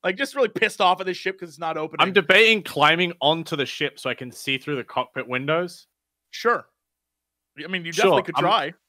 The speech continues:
Speaker 2: I'ma do that.
Speaker 1: Yeah, it's a s-, it's a silver slick ship, so it's definitely gonna, it's gonna be hard. It's a three.
Speaker 2: Oh, yeah, it's gonna be like a, like,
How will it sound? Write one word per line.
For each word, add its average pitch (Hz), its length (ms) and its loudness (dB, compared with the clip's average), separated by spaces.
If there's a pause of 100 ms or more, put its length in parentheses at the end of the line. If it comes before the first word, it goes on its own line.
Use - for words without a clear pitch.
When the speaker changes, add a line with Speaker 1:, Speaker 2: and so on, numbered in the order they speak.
(180)
Speaker 2:
I'ma 160 160 4
do 160 160 2
that. 160 320 4 (720)
Speaker 1:
Yeah, 262 220 -4 (280)
it's 254 260 -4
a 262 100 0
s-, - 280 -10
it's 247 160 -6
a 240 60 -4
silver 269 400 -4
slick 240 280 -4
ship, - 300 -6
so 196 120 -8
it's 180 100 -12
definitely 220 260 -6
gonna, 208 140 -8
it's 190 160 -6
gonna 196 120 -6
be 190 40 -2
hard. 196 160 2
It's - 60 -18
a 170 40 -8
three. 196 340 -2
Speaker 2:
Oh, 208 80 6
yeah, 202 100 8
it's 156 100 0
gonna 170 160 2
be 147 60 0
like 147 120 -12
a, - 40 -16 (800)
like, 233 200 -4